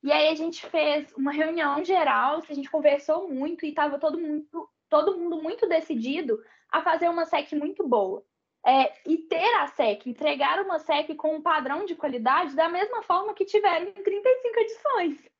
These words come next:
Então, assim, acho que foi uma virada de chave, uma reunião geral que a gente teve, e que aí a nossa nova meta foi, "Vamos fazer a sec com mais congressistas." E aí, é, nem, tipo, nas nossas melhores metas a gente imaginou,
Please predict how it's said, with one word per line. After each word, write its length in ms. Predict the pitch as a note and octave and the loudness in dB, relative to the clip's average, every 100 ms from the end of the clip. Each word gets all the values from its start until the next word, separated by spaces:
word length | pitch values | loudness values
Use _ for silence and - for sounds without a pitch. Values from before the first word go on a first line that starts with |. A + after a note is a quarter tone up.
| _ _ _ - _ | _ _ _ -20 _
Então, 240 | E4+ E4+ F#4 G#4 | -6 2 2 4
assim, 220 | G#4+ G#4+ | 0 0
acho 180 | D#4 D#4 | -2 -2
que 100 | - | -2
foi 220 | F#4+ F#4+ | 0 0
uma 240 | F4+ F4+ - | 0 -4 -4
virada 440 | C4 F4 E4 D#4 | -4 0 0 0
de 100 | D4 | 0
chave, 680 | G4+ - D#4+ C#4+ F#4+ G4 G4+ | -2 2 2 2 2 0 0
uma 160 | E4 D4+ | -2 -4
reunião 380 | D4+ D4+ D4 | -2 -2 -2
geral 220 | C#4+ D4 C#4+ | 0 0 -2
que 80 | |
a 40 | C#4 | -6
gente 240 | C#4 C#4 | -8 -6
teve, 480 | - C#4 D#4 F4+ G4+ - _ _ - | -2 2 2 0 -4 -4 _ _ -2
e 100 | E4 | -2
que 380 | - F4 F4 - | 2 0 0 -2
aí 340 | D4 E4+ F4 | 0 0 2
a 120 | F4+ F4 | 0 0
nossa 300 | D#4+ D#4+ D#4+ | 0 0 2
nova 280 | D#4+ F4+ | 2 2
meta 300 | G4+ D#4 D#4+ G4 | 0 -2 -4 -2
foi, 280 | G4 B3+ | 0 0
"Vamos 420 | A3+ A#3+ B3 D4 - | 2 0 2 -4 -2
fazer 300 | G#4+ F4 D4 | 0 0 2
a 140 | D4 | 0
sec 240 | - D4+ C#4 | 0 -4 -4
com 180 | D4 F#4 | -6 -4
mais 220 | F#4+ B3 | -2 -4
congressistas." 840 | - A#3+ B3 F4 _ G4+ - G#3+ G3+ _ _ _ _ _ | -4 -4 -2 -2 _ 2 2 -10 -12 _ _ _ _ _
E 60 | - | 2
aí, 520 | D#4 D#4+ D#4 F4+ G#4 | 4 2 2 4 4
é, 500 | - D#4 D4 C#4+ C#4 A3+ | 2 0 2 0 -2 -8
nem, 420 | C#4 C#4 A4 A4 | -6 -6 -6 -8
tipo, 240 | - - | -10 -8
nas 220 | D4+ D4+ D4+ | -2 -2 0
nossas 300 | D4+ D4+ C#4 | -4 -4 -2
melhores 440 | D4+ C#4 C4+ D#4 | 0 2 0 -2
metas 400 | E4+ C#4+ D4+ E4+ | -4 -2 -2 -4
a 80 | E4 | -4
gente 240 | C#4+ C4+ | -4 -6
imaginou, 600 | C#4+ C#4+ D4+ D#4+ C4 D#4 | -6 -6 -6 -2 0 -2